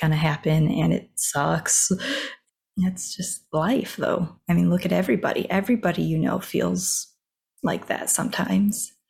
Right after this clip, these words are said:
Nobody's perfect. Like, I saw this thing the other day that said, "Don't be jealous of people's when they're winning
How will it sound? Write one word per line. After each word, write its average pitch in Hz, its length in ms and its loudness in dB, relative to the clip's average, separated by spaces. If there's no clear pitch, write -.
Nobody's 185 460 2
perfect. - 520 -8
Like, 165 180 2
I 190 60 4
saw 233 240 2
this 233 240 2
thing 196 280 6
the 180 120 4
other 170 140 2
day 185 160 2
that 202 140 0
said, 170 320 -2
"Don't 220 220 4
be 262 100 6
jealous 220 480 4
of 185 160 0
people's - 720 0
when 190 160 4
they're 190 140 2
winning 262 540 4